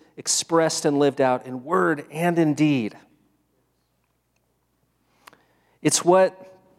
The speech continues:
this is why the missiologist Leslie Newbigin calls the church the hermeneutic of the gospel. Now, th-, that word hermeneutic is kind of a fancy word, but it just means a, a way of interpreting something, an interpretive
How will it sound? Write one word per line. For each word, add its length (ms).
this 180
is 120
why 140
the 80
missiologist 1000
Leslie 420
Newbigin 460
calls 400
the 80
church 520
the 80
hermeneutic 840
of 140
the 60
gospel. 640
Now, 180
th-, 240
that 200
word 200
hermeneutic 520
is 140
kind 160
of 80
a 40
fancy 440
word, 340
but 120
it 100
just 240
means 280
a, 200
a 80
way 260
of 100
interpreting 600
something, 400
an 60
interpretive 600